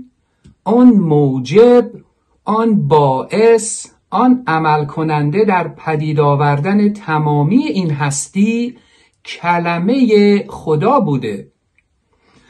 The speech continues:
عزیزان، در کتاب پیدایش فصل یک، آیات یک تا بیست و شش، ما همچنین ترتیب منظم این خلقت توسط فرمودهٔ خداوند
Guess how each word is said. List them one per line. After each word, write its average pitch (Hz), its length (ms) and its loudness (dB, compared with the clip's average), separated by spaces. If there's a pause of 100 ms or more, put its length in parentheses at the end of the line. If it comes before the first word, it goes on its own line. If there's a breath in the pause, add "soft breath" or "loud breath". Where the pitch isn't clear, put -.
(440 soft breath)
عزیزان، 196 420 2
در 170 180 -2
کتاب 160 460 -2
پیدایش 151 760 -2
فصل 151 400 -6
یک، 156 460 -4
آیات 151 440 -2
یک 147 360 -2
تا 135 160 -6
بیست 131 320 -10
و 139 60 -4
شش، 208 500 -4
ما 190 120 -2
همچنین 185 840 -2 (560)
ترتیب 170 760 2 (300)
منظم 156 800 -2
این 240 280 0
خلقت 170 640 -2
توسط 180 840 -4
فرمودهٔ 151 1080 -2
خداوند 208 960 0